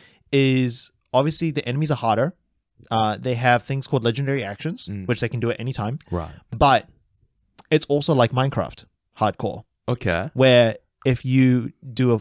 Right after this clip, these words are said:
Speaker 1: a full team play, uh, team wipe of your characters,
Speaker 2: Yeah.
Speaker 1: you can't play the game anymore,
Speaker 2: <sighs>
Speaker 1: or you can't
Speaker 2: That's
Speaker 1: play that save
Speaker 2: rough.
Speaker 1: anymore.
Speaker 2: That's rough.
Speaker 1: It's
Speaker 2: Why
Speaker 1: rough.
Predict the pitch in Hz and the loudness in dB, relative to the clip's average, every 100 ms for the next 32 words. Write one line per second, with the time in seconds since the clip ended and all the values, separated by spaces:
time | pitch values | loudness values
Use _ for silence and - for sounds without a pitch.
0 | - - - - 202 208 - - 170 170 | -2 -12 -6 0 2 2 -2 2 4 4
1 | 135 127 - 123 117 117 - 165 147 117 | 2 2 2 4 2 -2 -2 0 2 2
2 | 147 - - _ _ _ _ - 123 117 | 0 -2 -16 _ _ _ _ 2 2 2
3 | 117 135 151 220 233 90 - - _ _ | 0 0 0 -2 -2 -4 -6 -12 _ _
4 | _ _ 120 139 131 135 123 123 110 95 | _ _ -4 -4 0 0 0 -2 -4 -6
5 | 76 - _ _ _ _ - - - - | -12 -16 _ _ _ _ -12 -10 -8 2
6 | 143 143 156 156 - 160 151 143 - 151 | 4 6 4 2 2 2 4 2 2 4
7 | 143 127 120 101 92 - - _ - - | 4 2 -2 -2 -4 -8 -20 _ -20 -20
8 | - 311 - 269 262 226 185 139 107 - | -16 -14 -6 -2 2 4 6 6 4 0
9 | 165 120 202 | 2 6 8